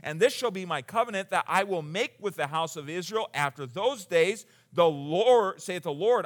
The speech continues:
I will put my law in their inward parts and write it in their heart, and they will be, uh, uh, and, and will be their God, and they shall be my people, and they shall teach no more every man his neighbor and every man his brother, saying, 'Know the Lord,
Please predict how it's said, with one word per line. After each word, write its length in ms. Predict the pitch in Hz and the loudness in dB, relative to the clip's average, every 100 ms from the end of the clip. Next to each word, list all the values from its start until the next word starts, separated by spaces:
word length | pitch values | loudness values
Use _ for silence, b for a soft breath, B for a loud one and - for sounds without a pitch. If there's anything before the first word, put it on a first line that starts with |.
| - | -2
I 240 | 160 214 | 2 2
will 160 | 254 180 | 2 0
put 260 | 196 190 | -2 -6
my 280 | 160 147 139 - b | -2 -2 -2 -8 b
law 540 | 135 156 208 247 233 - | -8 2 4 6 4 0
in 120 | 196 | -6
their 140 | 175 | -6
inward 320 | - 170 160 143 | -6 -6 -4 -4
parts 420 | - 156 180 - | 0 2 2 0
and 200 | 151 120 | -14 -2
write 240 | 156 247 | 0 0
it 140 | 247 - | -2 -10
in 100 | 151 | -6
their 140 | 127 | -6
heart, 320 | 120 147 202 - | 0 2 2 -2
and 180 | 127 104 | -16 -6
they 180 | 202 294 | -4 -2
will 160 | 285 | -4
be, 320 | 214 190 175 - _ - | -6 -6 -6 -10 _ -4
uh, 140 | 156 | -2
uh, 180 | 151 139 - | -2 -6 -6
and, 240 | 147 151 - | -8 -8 -6
and 180 | 170 156 | -6 -4
will 80 | 139 | -6
be 180 | 220 | -6
their 220 | 277 262 185 | -4 -2 -2
God, 440 | 143 113 131 185 b b b | 0 2 0 -2 b b b
and 160 | 180 170 | -6 -2
they 140 | 214 | -2
shall 180 | - 226 | -2 -4
be 160 | 170 | -4
my 160 | 175 156 | -4 -4
people, 480 | 143 240 - 202 185 | -4 -10 -4 -2 -2
and 180 | 165 165 | -4 -4
they 200 | 147 262 | -2 -2
shall 200 | - 170 | -2 -6
teach 460 | 151 226 247 - - b b | -6 -10 -10 -14 -20 b b
no 320 | 170 220 294 | -4 0 0
more 240 | 302 233 - | 0 0 0
every 260 | 190 254 240 | 0 -2 -4
man 280 | 185 180 | -4 -4
his 240 | 165 160 139 | -4 -8 -6
neighbor 480 | 180 226 190 190 190 b | -4 -2 -2 -2 -4 b
and 220 | - 170 165 - | -4 -4 -4 0
every 320 | 196 233 233 | 0 0 -6
man 300 | 190 190 185 | -4 -4 -4
his 240 | 165 151 | -6 -8
brother, 360 | 117 180 220 185 | 0 2 2 -2
saying, 400 | - 170 165 147 | -4 -8 -8 -12
'Know 640 | 127 143 180 262 311 330 233 | -10 0 4 6 4 0 -4
the 160 | 185 | -2
Lord, 640 | 147 160 240 302 294 185 | -2 0 0 2 2 0